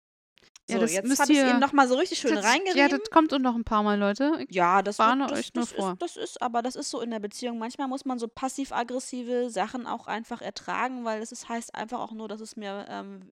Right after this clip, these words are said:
Speaker 2: wichtig ist, ja. So,
Speaker 1: So,
Speaker 2: ähm,
Speaker 1: ihr Schnuppis, wir beenden das jetzt.
Speaker 2: wir beenden das jetzt. Äh,
Speaker 1: Wir
Speaker 2: wir sind
Speaker 1: hoffen,
Speaker 2: der
Speaker 1: ihr seid in so einer richtig geilen Stimmung jetzt.
Speaker 2: Ja, und wenn ihr jetzt rausgeht, dann haut auf irgendwas drauf. Keine Menschen, keine Tiere, also nichts, was lebt.
Speaker 1: Keine Gewalt, bitte.
Speaker 2: Und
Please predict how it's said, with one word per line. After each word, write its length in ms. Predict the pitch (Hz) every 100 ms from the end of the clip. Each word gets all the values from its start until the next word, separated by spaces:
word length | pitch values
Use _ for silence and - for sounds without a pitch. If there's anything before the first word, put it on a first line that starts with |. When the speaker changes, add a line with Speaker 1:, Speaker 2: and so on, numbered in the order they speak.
| -
Speaker 2:
wichtig 420 | 190 196 208 -
ist, 280 | - - -
ja. 220 | 175 190 220 _ _ _ _ _ _ _ _ _ _ _ _ _
So, 640 | 226 247 320 349 294 190 196 - - -
Speaker 1:
So, 80 | -
Speaker 2:
ähm, 280 | 320 311 262
Speaker 1:
ihr 60 | 240
Schnuppis, 520 | 240 262 240 214 -
wir 100 | 247
beenden 380 | 247 - 220 233
das 180 | 208 -
jetzt. 240 | 175 165
Speaker 2:
wir 100 | 220
beenden 320 | 220 208 233
das 160 | 277 294
jetzt. 320 | 285 285 -
Äh, 160 | - 233
Speaker 1:
Wir 60 |
Speaker 2:
wir 80 | 247
sind 60 | 277 294
Speaker 1:
hoffen, 180 | 277 302
Speaker 2:
der 60 | 285
Speaker 1:
ihr 100 | 262
seid 260 | 214 240 240
in 80 |
so 100 | 214
einer 160 | 220 202
richtig 300 | 214 - - -
geilen 260 | 190 180 185
Stimmung 420 | - 202 190 185
jetzt. 340 | 165 - - - _ _ _ 240
Speaker 2:
Ja, 120 | 226
und 120 | 208
wenn 120 | 233
ihr 80 | 233
jetzt 260 | 247 269 -
rausgeht, 520 | 240 247 - 208 202 - _
dann 280 | 196 185 220
haut 180 | 214 302
auf 120 | 269
irgendwas 320 | 269 247 240
drauf. 200 | - 170 _ -
Keine 300 | - 254 277
Menschen, 320 | 254 277 262
keine 240 | 262 214
Tiere, 180 | - 269
also 140 | 240 285
nichts, 200 | 349 -
was 160 | 233
lebt. 720 | 233 240 208 247 - - -
Speaker 1:
Keine 240 | - 240 269
Gewalt, 380 | 254 208 202
bitte. 280 | - 214 254 311
Speaker 2:
Und 340 | 285 285 -